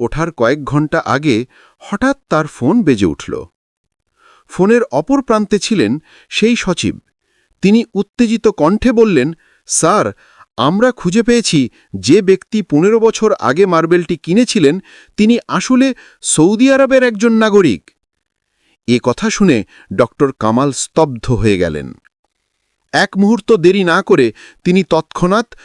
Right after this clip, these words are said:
সৌদি আরবের উদ্দেশ্যে রওনা দিলেন। সচিবের দেওয়া ঠিকানা হাতে নিয়ে তিনি সরাসরি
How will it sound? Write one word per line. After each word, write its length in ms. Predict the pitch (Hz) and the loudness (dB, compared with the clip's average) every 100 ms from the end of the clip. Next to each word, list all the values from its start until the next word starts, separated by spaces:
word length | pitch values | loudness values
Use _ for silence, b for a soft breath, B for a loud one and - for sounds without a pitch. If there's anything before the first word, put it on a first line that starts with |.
| b | b
সৌদি 480 | - 165 196 220 254 | -2 2 2 4 2
আরবের 320 | 165 139 127 123 135 | 4 2 0 0 -6
উদ্দেশ্যে 520 | 117 110 123 - 269 | -2 -2 -2 0 2
রওনা 340 | 220 147 123 | 2 2 2
দিলেন। 340 | 92 78 67 50 _ _ _ _ _ _ _ _ _ _ | -2 -6 -10 -16 _ _ _ _ _ _ _ _ _ _
সচিবের 520 | - 135 123 147 143 117 | -2 0 2 2 2 2
দেওয়া 240 | 127 123 | 2 2
ঠিকানা 420 | - 120 120 117 | 0 -4 -2 -2
হাতে 260 | 104 110 123 | -4 -2 0
নিয়ে 280 | 220 156 98 B B - | 2 0 -2 B B 0
তিনি 200 | 117 107 | 0 0
সরাসরি 680 | - 190 240 - 214 113 | -2 0 0 0 0 0